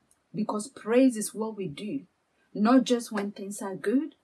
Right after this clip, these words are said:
but then when things are bad as well. And God is calling us to come back to oneness with him, to refocus on him,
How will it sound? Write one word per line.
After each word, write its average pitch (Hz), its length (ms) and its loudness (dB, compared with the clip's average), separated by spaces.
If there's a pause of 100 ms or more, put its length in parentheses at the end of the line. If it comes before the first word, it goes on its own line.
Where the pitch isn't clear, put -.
(420)
but 214 140 -4
then 190 300 -4
when 220 320 -10
things 196 280 -14
are 175 100 -14
bad 180 280 -20
as - 180 -20
well. 247 180 -14 (1200)
And 240 200 8
God 226 200 0
is 226 140 -2
calling 240 440 -4
us 208 220 -8
to 185 280 -8 (240)
come 262 320 6
back 240 260 -2
to 214 140 -10
oneness 202 640 -6
with 165 240 -12
him, - 220 -12 (560)
to 254 180 8
refocus 277 1120 0 (280)
on 214 240 0
him, 190 580 2